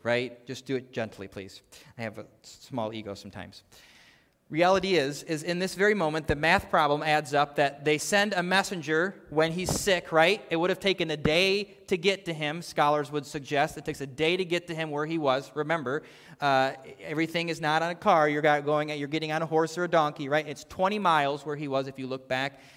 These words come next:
in the passage right before this where Jesus was currently located, twenty miles to get there, one day's journey.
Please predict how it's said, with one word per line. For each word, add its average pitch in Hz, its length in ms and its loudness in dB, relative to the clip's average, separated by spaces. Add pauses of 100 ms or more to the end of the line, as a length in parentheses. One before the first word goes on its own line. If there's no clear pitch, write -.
(160)
in 143 100 -8
the 127 60 -6
passage 151 580 -2
right 143 180 -2
before 147 320 -4
this 127 200 -8
where 131 80 -8
Jesus 131 340 -10
was 135 100 -12
currently 139 300 -8
located, 117 480 -6
twenty 170 240 -6
miles 143 360 0
to 143 80 -10
get 123 180 -8
there, 113 160 -6 (140)
one 151 260 -4
day's 170 260 -2
journey. 120 400 -8